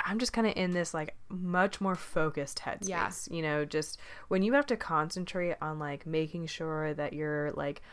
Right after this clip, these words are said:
Speaker 1: pointer finger and your thumb
Speaker 2: Mm-hmm.
Speaker 1: are, like, taking the brunt so that your wrist isn't hurt and that your toes are a certain way, you know, whatever. There's just something about, like, that, f-, that, like, gets rid of the distractions. It's about ten minutes into,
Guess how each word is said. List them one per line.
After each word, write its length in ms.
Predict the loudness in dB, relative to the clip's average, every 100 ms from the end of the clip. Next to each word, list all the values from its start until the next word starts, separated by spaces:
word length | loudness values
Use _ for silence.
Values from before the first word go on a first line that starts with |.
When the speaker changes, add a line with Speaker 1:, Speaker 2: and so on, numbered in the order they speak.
| -14 0
Speaker 1:
pointer 260 | 2 4
finger 380 | 2 0 0 0
and 180 | 0 -2
your 100 | -4
thumb 540 | -2 2 4 4 4 4
Speaker 2:
Mm-hmm. 100 | 4
Speaker 1:
are, 100 | 4
like, 200 | 2 -2
taking 420 | -4 -2 -2 -2
the 100 | -2
brunt 440 | 0 0 0 -2 -4
so 60 | -8
that 60 |
your 120 | -6 0
wrist 280 | 2 2
isn't 220 | -4 -6 -8
hurt 480 | -4 -2 0 0 -4 -16 -14 -6
and 160 | -2
that 160 | 0 0
your 160 | -2
toes 420 | -4 2 4 4 2
are 60 |
a 40 | 0
certain 200 | 0 0
way, 140 | 0
you 100 | 0
know, 60 | 0
whatever. 340 | 0 2 0
There's 240 | 2 0 0
just 160 | -2
something 320 | -2 -4 -4
about, 220 | -2 -2 0
like, 240 | -2 -2 -18 -14 -2
that, 180 | 0
f-, 320 | 0 -6 -18 -6
that, 200 | -2 -2 -4
like, 280 | -4 -4 -6 -16 -4
gets 220 | -2 -2
rid 120 | 0 0
of 80 |
the 100 | 0 -2
distractions. 840 | -4 -4 -2 -2 -2 0 0 -2 -4
It's 120 | 0
about 200 | 4 4
ten 200 | 4 2
minutes 240 | 4 2 0
into, 540 | -4 -2 -2 -4 -6